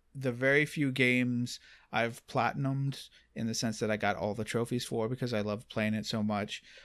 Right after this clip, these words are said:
Uh, the combat is very unique because when you're fighting, like, the dinosaurs, you wanna, like, strip off their armor. So you have different styles of arrows that you're firing and tripwires. And, like, every time you approach combat, you can have, like,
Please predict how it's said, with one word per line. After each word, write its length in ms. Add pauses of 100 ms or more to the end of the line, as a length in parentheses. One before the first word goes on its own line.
(200)
Uh, 200
the 100
combat 440
is 100
very 260
unique 480
because 360
when 200
you're 100
fighting, 460
like, 340
the 120
dinosaurs, 840
you 100
wanna, 240
like, 160
strip 300
off 220
their 160
armor. 500 (220)
So 140
you 100
have 280 (100)
different 440
styles 680
of 180
arrows 460
that 100
you're 120
firing 600
and 200
tripwires. 960 (600)
And, 680
like, 360
every 200
time 200
you 80
approach 340
combat, 640
you 100
can 140
have, 340
like, 300